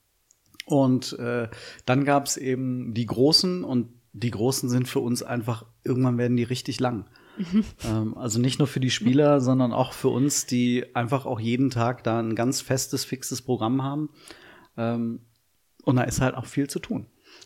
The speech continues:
Speaker 2: Ich muss sagen, so die ersten beiden Tage bin ich morgens wach geworden und war irgendwie voller Energie und hab gedacht, „Was ist das? Ist das die Bergluft? Warum kann ich denn so gut aufstehen?“ Ich muss dazu sagen,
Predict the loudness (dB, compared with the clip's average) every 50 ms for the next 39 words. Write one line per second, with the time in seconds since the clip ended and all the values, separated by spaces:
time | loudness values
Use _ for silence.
0 | _ -8 -6 -4 -2 -2 -2 -2 -2 0 0 0 -2 -2 -4 -4 -4 -6 -4 -4
1 | -4 -2 0 0 0 -2 -2 -4 -4 -4 -4 -2 -2 -2 -2 -2 -2 -2 -2 -2
2 | -2 -4 -4 -4 -4 -4 -4 -2 -4 -2 0 0 0 0 0 -2 -2 -2 -2 0
3 | 0 0 0 -2 -4 -10 -8 -2 0 2 2 2 2 2 2 2 2 0 -2 -4
4 | -2 -2 0 0 0 -2 -4 -6 -8 -8 -6 -6 -6 -6 -6 -6 -6 -6 -4 -6
5 | -6 -6 -8 -8 -10 -8 -8 -6 -6 -4 -4 -4 -6 -4 -4 -4 -4 -2 -2 -2
6 | -2 -2 -4 -4 -4 -4 -2 0 0 0 0 0 -2 -2 0 0 0 0 -2 -4
7 | -6 -6 -6 -6 -6 -6 -6 -4 -4 -2 0 0 2 2 2 2 0